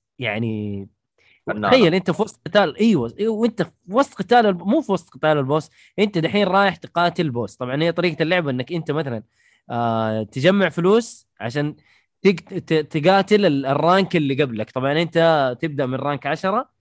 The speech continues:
Speaker 1: حلو، و-، وتد-، تجمع تقريبًا عشرين ألف عشان تروح تقاتل رانك، الرانك تسعة اللي هو أعلى منك، وعشان تقاتله بس تجمع العشرين ألف هذه،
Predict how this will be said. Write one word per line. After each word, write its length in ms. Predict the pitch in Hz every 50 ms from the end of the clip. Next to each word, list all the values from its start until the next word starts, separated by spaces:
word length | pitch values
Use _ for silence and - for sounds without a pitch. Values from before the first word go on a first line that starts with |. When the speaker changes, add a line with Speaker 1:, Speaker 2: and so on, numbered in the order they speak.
| _ _ _ _ _ _ _ _ _ _
Speaker 1:
حلو، 440 | _ - 147 151 185 226 240 - - -
و-، 1000 | - 120 120 123 120 120 120 117 113 113 113 110 110 110 104 101 104 - - _ _ _ _ _ _ -
وتد-، 560 | 117 104 110 120 - - 196 196 170 165 135
تجمع 360 | - 156 151 190 202 190 160
تقريبًا 420 | 139 - 104 165 175 185 170 156 139
عشرين 320 | 139 - - 180 196 190
ألف 340 | 190 214 262 285 - - - _ -
عشان 240 | 117 135 143 151 135
تروح 260 | - 165 190 208 -
تقاتل 460 | - - 135 151 160 170 170 - 180
رانك، 520 | 156 143 147 156 170 175 165 - - - 139
الرانك 380 | 127 123 143 156 175 180 170
تسعة 420 | - - - 175 - - 123 107 151
اللي 260 | - - 120 113 127
هو 140 | 147 139 143
أعلى 280 | 160 165 170 170 170
منك، 500 | 170 175 180 185 190 226 240 - - - _ _ _ _ _ _ _ _ _ _ _ _ -
وعشان 460 | 110 110 117 - 113 117 131 170 170
تقاتله 400 | 170 185 175 240 269 - 202 208
بس 160 | 214 254 -
تجمع 320 | - - 170 208 202 175 147
العشرين 380 | 143 147 - 175 156 156 147
ألف 220 | 147 139 127 107 127
هذه، 220 | 117 107 95 95